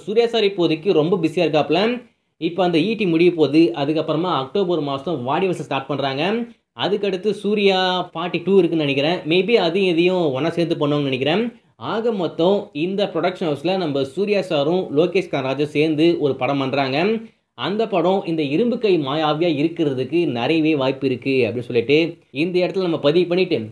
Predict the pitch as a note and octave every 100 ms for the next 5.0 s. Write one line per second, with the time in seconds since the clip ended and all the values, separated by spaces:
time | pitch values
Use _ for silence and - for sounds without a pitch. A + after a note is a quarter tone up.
0 | - D3 G#3+ A3 G3+ G3 F#3 F3+ F3+ E3+
1 | F#3+ F3+ E3 D#3 D#3 - D3+ D3 C#3+ D3+
2 | C#3+ C#3 B2+ B2 D3 C3 A#2+ A#2 C#3+ D3+
3 | C#3+ C3 D3+ C#3+ B2 D3+ C#3 A#2+ A#2+ D3+
4 | G#3+ A#3 - C3+ C#3 D#3+ E3 F3 E3